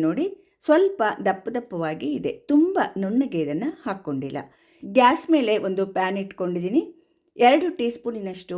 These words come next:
ತುಪ್ಪ ಹಾಕ್ಕೊಂಡಿದ್ದೀನಿ. ಒಂದು ಟೀ ಸ್ಪೂನ್ ಸಾಸಿವೆ ಹಾಕ್ಕೊಳ್ತಾ ಇದ್ದೀನಿ. ತುಪ್ಪ ಕಾಯ್ದ ನಂತರ ಅರ್ಧ ಟೀ ಸ್ಪೂನು ಜೀರಿಗೆ ಹಾಕ್ಕೊಂಡಿದ್ದೀನಿ.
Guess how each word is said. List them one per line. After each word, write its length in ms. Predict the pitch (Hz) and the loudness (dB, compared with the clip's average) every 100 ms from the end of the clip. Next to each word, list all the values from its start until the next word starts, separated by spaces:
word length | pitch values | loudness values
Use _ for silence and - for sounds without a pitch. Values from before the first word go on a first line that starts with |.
| - - 233 | -10 -8 -6
ತುಪ್ಪ 200 | 226 240 214 | -2 -2 -2
ಹಾಕ್ಕೊಂಡಿದ್ದೀನಿ. 680 | 151 - 165 151 156 160 294 - _ _ _ _ _ _ _ _ _ 247 | -6 -6 -4 -2 -2 0 -2 -2 _ _ _ _ _ _ _ _ _ 4
ಒಂದು 180 | 320 392 381 | 4 4 -2
ಟೀ 80 | 214 202 | -4 -6
ಸ್ಪೂನ್ 280 | - 190 196 196 | -8 -6 -6 -6
ಸಾಸಿವೆ 400 | - 175 190 208 208 | -2 -2 -2 -8 -6
ಹಾಕ್ಕೊಳ್ತಾ 400 | 175 175 160 160 | -6 -4 -4 0
ಇದ್ದೀನಿ. 180 | 165 160 160 | 2 0 -2
ತುಪ್ಪ 180 | 175 185 180 | -8 -8 -4
ಕಾಯ್ದ 240 | 165 165 160 | -4 -2 -2
ನಂತರ 240 | 156 175 233 - - _ _ 240 | -4 -4 -6 -6 -12 _ _ 4
ಅರ್ಧ 160 | 254 330 339 | 4 2 -4
ಟೀ 100 | 233 208 | -6 -8
ಸ್ಪೂನು 360 | - 180 170 170 170 180 | -8 -4 -2 -2 -4 -6
ಜೀರಿಗೆ 300 | 226 233 220 185 | -6 -4 -4 -6
ಹಾಕ್ಕೊಂಡಿದ್ದೀನಿ. 560 | 156 165 156 160 220 | -6 -2 -2 -2 -2